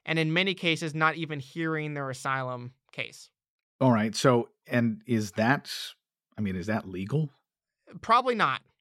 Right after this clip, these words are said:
Speaker 1: It's probably not legal, but the,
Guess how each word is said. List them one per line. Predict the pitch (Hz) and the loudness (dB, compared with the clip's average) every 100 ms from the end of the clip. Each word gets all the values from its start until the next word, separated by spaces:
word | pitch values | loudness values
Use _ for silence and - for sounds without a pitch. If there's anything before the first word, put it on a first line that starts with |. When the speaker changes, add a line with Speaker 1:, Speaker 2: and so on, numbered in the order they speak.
| - | -16
Speaker 1:
It's | - | -16
probably | - 196 202 226 | -2 2 2 2
not | 202 196 | 2 2
legal, | 180 175 170 170 170 _ _ _ | 2 0 2 0 -2 _ _ _
but | 147 135 170 165 160 - - | -16 0 4 6 4 -2 -16
the, | 175 156 156 151 147 147 147 | -14 -6 -2 -2 -2 -2 -4